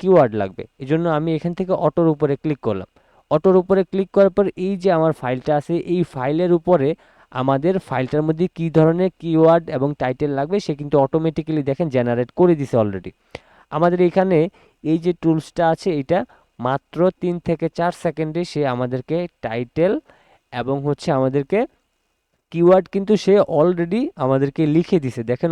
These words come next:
অটোমেটিক্যালি বসে গেছে। আপনারা এর আগে পরে হয়তো বা Adobe স্টকে এত ট্যাগ কখনো ব্যবহার করেন নাই। যারা আমাদের কাছ থেকে এই অটোমেশন টুলসটা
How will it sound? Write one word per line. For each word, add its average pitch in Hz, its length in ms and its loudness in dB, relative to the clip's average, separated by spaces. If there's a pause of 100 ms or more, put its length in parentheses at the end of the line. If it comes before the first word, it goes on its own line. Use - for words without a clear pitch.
অটোমেটিক্যালি 175 680 0
বসে 127 220 -2
গেছে। 98 200 -8 (680)
আপনারা 202 340 2 (200)
এর 180 100 2 (140)
আগে 165 240 -2
পরে 180 160 4 (100)
হয়তো 139 280 2
বা 170 140 6
Adobe 147 320 2
স্টকে 139 320 2 (460)
এত - 100 -4 (160)
ট্যাগ 180 140 2 (160)
কখনো 147 280 0 (100)
ব্যবহার 117 320 2 (100)
করেন 107 260 2
নাই। 98 100 -8 (400)
যারা 120 220 -2 (100)
আমাদের 135 360 -2
কাছ 143 120 2 (120)
থেকে 165 180 -4 (100)
এই 156 60 0 (100)
অটোমেশন 147 420 -2 (120)
টুলসটা 165 380 2